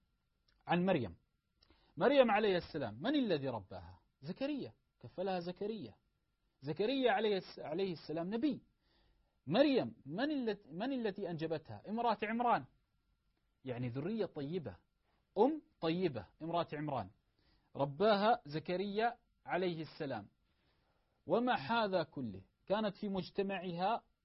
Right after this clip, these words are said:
يطلق عليها الطاهرة، حتى لدرجة أنها لما جاءت بعيسى عليه السلام ماذا قالوا؟ "يا أخت هارون". دل على أنهم ماذا؟ على أنهم يعني يبجلونها ويمدحونها، لكن جاءت التهمة مباشرة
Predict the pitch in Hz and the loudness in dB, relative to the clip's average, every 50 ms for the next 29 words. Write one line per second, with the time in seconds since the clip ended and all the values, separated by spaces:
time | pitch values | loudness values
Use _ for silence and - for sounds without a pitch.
0 | _ - 175 233 269 - - 220 202 180 - - 180 160 165 196 240 254 233 214 | _ -4 -4 -2 -2 -2 0 2 2 2 2 2 -2 -2 0 0 0 0 2 0
1 | 214 208 - - 185 175 180 190 185 147 - - _ _ _ _ _ _ _ _ | -2 -2 -2 0 2 2 4 4 2 2 0 -4 _ _ _ _ _ _ _ _
2 | _ _ _ _ _ _ _ - - 294 311 - - - 254 220 196 170 180 254 | _ _ _ _ _ _ _ 0 2 2 2 2 4 4 4 4 4 2 2 2
3 | 262 233 190 156 147 - 160 175 175 170 165 160 165 160 151 147 151 214 254 175 | 2 2 0 0 -4 -8 -10 -8 -6 -6 -6 -6 -6 -6 -6 -4 -2 -2 -2 -2
4 | 185 185 165 - _ _ _ _ _ _ _ _ _ _ _ _ _ _ _ - | -2 -4 -8 -10 _ _ _ _ _ _ _ _ _ _ _ _ _ _ _ -18
5 | 127 127 139 147 165 233 277 285 208 - - 190 170 160 160 160 151 135 127 123 | -12 -10 -8 -6 -4 -2 -2 -2 -2 -2 -2 -2 -2 -2 -2 -4 -4 -6 -6 -8
6 | 113 - - 127 127 123 127 127 131 - _ 151 170 208 202 185 175 165 - - | -10 -10 -10 -8 -6 -6 -8 -8 -10 -14 _ -8 -6 -4 -2 -2 -2 -2 -2 -2
7 | 160 156 151 151 139 131 147 165 180 185 185 180 180 170 170 - - - 170 156 | -2 0 0 -2 -4 -2 0 2 4 4 4 4 2 0 -4 -8 -6 -6 -4 -2
8 | 151 147 143 139 131 120 104 - _ _ _ _ _ _ _ _ _ 147 214 285 | 0 0 0 0 -2 -6 -10 -14 _ _ _ _ _ _ _ _ _ 6 6 6
9 | 302 277 240 220 240 240 247 254 247 233 214 208 208 196 180 156 151 143 160 185 | 8 6 4 4 4 2 0 -2 -2 -4 -4 -4 -2 -4 -2 -2 -2 -4 -4 -4
10 | 214 262 277 262 233 226 247 254 240 _ _ _ _ _ _ _ _ _ 143 151 | -4 -4 -4 -2 -2 -2 -4 -4 -8 _ _ _ _ _ _ _ _ _ -4 -4
11 | 143 151 156 139 104 151 151 147 170 165 139 123 - 156 160 202 262 285 240 160 | -2 -2 -4 -6 -6 -6 -4 -2 -2 -2 -2 -4 -4 -4 -2 -2 0 0 -2 -2
12 | 127 110 95 90 98 104 139 165 175 170 156 170 160 139 240 285 294 233 160 127 | -4 -6 -10 -12 -8 -6 -4 -2 -2 -2 -2 -4 -4 -2 0 0 0 0 -2 -4
13 | 107 110 139 165 151 - 147 147 156 269 339 311 269 - 269 - - 349 330 254 | -6 -6 -6 -8 -6 -6 -8 -6 0 2 2 4 4 0 -2 -2 -2 -2 0 0
14 | 220 220 214 190 170 151 151 165 196 208 - - 214 240 277 277 | 0 -2 -2 -4 -4 0 2 4 4 2 2 2 0 0 0 -2